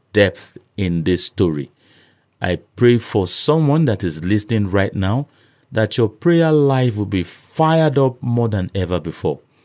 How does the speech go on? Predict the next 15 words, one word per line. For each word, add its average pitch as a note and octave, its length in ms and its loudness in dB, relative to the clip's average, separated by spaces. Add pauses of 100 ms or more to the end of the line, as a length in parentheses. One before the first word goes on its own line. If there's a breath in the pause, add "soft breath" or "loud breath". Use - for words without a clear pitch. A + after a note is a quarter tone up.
(360 soft breath)
Your F2 200 0
prayer B2+ 420 2
altar G#2+ 500 0
will F2+ 220 -2
receive E2+ 580 0
fresh - 360 0
fire. D2+ 340 -4 (640 soft breath)
There F#2 220 2
will F#2 100 2
be A#2+ 340 0
a G#2 60 2
rekindling F2+ 1120 0 (360)
in D#2+ 200 -2
Jesus' D#2+ 400 -4
name. C#2+ 240 -6